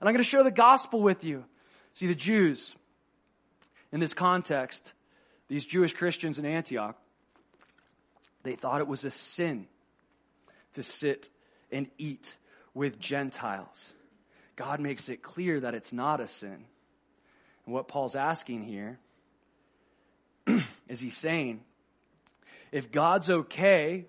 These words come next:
with Jews and Gentiles eating together, then God's okay with sin. Then Christ must be a minister of sin. Meaning Jesus died on the cross, and basically it was a green light for us to do whatever we want.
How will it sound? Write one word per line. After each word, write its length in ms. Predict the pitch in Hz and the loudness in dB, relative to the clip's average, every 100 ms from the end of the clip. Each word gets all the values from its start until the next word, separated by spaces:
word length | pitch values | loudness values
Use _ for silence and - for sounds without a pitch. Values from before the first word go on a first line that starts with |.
| _ | _
with 300 | - 151 127 | -4 -4 -4
Jews 640 | 107 147 202 233 233 196 - - _ _ _ _ _ _ | -8 0 2 2 0 -2 -8 -20 _ _ _ _ _ _
and 180 | 160 160 | 0 0
Gentiles 580 | 139 202 220 185 160 160 | 4 2 4 6 6 4
eating 340 | 190 220 233 185 | 0 2 4 2
together, 680 | 160 143 139 135 156 175 165 | 0 0 0 2 2 0 0
then 200 | 170 165 | 0 2
God's 440 | 156 180 220 220 - | 6 8 8 4 2
okay 400 | 185 - 196 180 | 2 2 2 2
with 300 | 165 151 - | 2 -2 -4
sin. 680 | - - 262 214 160 180 202 - - | -8 -2 4 4 4 0 -2 -6 -4
Then 580 | 147 269 254 220 269 294 - | 6 10 12 10 8 4 0
Christ 560 | - - 262 285 277 - | -4 8 10 10 8 4
must 300 | 254 247 - | 8 8 6
be 120 | 254 | 4
a 80 | 220 | 6
minister 600 | 190 226 262 247 - 262 | 8 10 8 6 6 8
of 160 | 220 - | 8 6
sin. 420 | - 247 190 127 - - | 4 6 6 2 -14 0
Meaning 260 | 208 233 220 | 6 8 8
Jesus 400 | 175 285 285 214 | 6 6 6 8
died 280 | 233 240 254 | 8 10 8
on 100 | 240 | 8
the 100 | 196 | 4
cross, 560 | - 226 254 285 285 - - | 6 10 12 12 8 -10 6
and 220 | 208 185 | 6 10
basically 540 | 240 294 - 285 254 | 8 8 4 2 6
it 80 | 247 | 6
was 120 | 208 | 6
a 40 | 185 | 4
green 320 | 151 254 302 | 4 6 10
light 240 | 285 285 | 12 10
for 100 | 262 | 10
us 140 | 247 233 | 8 8
to 100 | 196 | 4
do 180 | 233 269 | 6 10
whatever 680 | 240 - - - 339 349 | 8 8 8 10 12 12
we 160 | 320 320 | 12 10
want. 540 | 302 330 285 - - | 12 12 12 6 -10